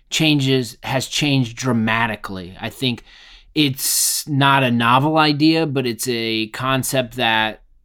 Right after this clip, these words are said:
we all know. Um, individuals, the people that we're trying to reach, have more power than ever. They have more access to information.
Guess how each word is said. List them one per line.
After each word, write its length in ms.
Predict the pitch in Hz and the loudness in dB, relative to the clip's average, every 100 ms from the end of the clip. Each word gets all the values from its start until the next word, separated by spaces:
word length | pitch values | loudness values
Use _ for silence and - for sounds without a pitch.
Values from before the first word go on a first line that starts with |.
| - | -8
we 240 | 131 135 | -2 0
all 180 | 123 127 | 0 0
know. 640 | 120 110 117 156 180 147 - | 0 -2 -2 0 -2 -4 -10
Um, 360 | 110 107 104 - | -8 -6 -8 0
individuals, 1160 | 156 156 131 110 127 123 139 151 170 175 151 - | 2 4 0 0 -2 2 2 4 2 -2 -6 -10
the 100 | 117 | -8
people 320 | - 147 139 | -6 -4 -2
that 180 | 131 92 | -4 -4
we're 100 | 123 | -8
trying 300 | - 131 127 | -6 -4 -4
to 80 | |
reach, 320 | 113 117 135 - | -2 -2 -4 -4
have 320 | - 117 113 | -2 -2 0
more 260 | 117 120 | -2 -2
power 580 | 110 - 113 123 135 143 | -4 -2 0 2 0 -2
than 200 | 131 120 | -2 0
ever. 320 | 110 117 147 | 0 0 0
They 140 | 143 110 | 0 0
have 220 | 110 110 | 0 0
more 260 | 117 113 - | -2 -4 -4
access 520 | - 123 - 151 127 | 0 0 0 -2 -2
to 120 | - | -4
information. 760 | 135 127 127 113 117 123 170 156 | -2 -2 -2 -2 -2 -2 -4 -6